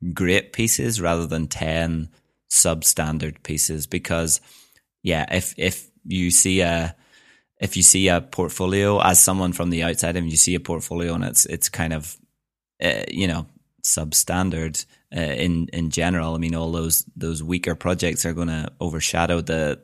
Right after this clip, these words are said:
two actual really good pieces you have in there. So I would definitely put in less stuff, but have the quality a lot higher rather than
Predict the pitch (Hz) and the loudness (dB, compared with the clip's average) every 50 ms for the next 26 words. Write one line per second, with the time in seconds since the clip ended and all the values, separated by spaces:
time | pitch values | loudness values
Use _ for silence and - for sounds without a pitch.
0 | _ _ _ - - 98 85 80 80 80 80 - - - - 80 78 78 76 80 | _ _ _ 2 2 2 2 0 2 0 -2 -2 -2 -4 -4 -4 -4 -4 -4 -4
1 | 78 80 80 - 95 104 - - - 85 82 - - - 78 80 80 82 85 82 | -4 -4 -2 0 -2 -2 -2 -2 -4 0 0 2 0 0 -2 -4 -4 -2 -2 -2
2 | 82 78 87 90 98 87 80 78 78 80 80 - - - - - - - - 104 | -2 -2 -2 -2 0 0 -2 -2 -4 -6 -8 -10 -14 -20 -18 -8 -2 2 4 4
3 | 95 90 - - 92 95 95 92 - - 92 101 - - 107 95 92 85 85 - | 4 4 4 4 6 6 6 4 4 4 4 4 4 2 0 2 2 2 0 -2
4 | - - - _ _ _ _ _ _ _ - 104 - - 92 90 82 80 82 82 | -10 -20 -20 _ _ _ _ _ _ _ 0 0 2 2 2 2 2 4 4 4
5 | 90 - - - - 104 101 98 - - 82 - - 85 85 139 139 82 82 - | 6 6 6 6 6 4 4 4 2 0 0 0 0 -2 -2 -2 -4 -6 -6 -6
6 | - - 87 87 90 71 85 90 87 87 85 - 90 87 82 87 92 95 95 87 | -4 -2 0 0 2 2 2 2 2 2 2 2 2 2 2 2 2 2 2 2
7 | 85 85 80 82 85 78 85 80 82 82 80 78 - | 0 0 0 0 -2 -2 0 0 0 0 0 -4 -6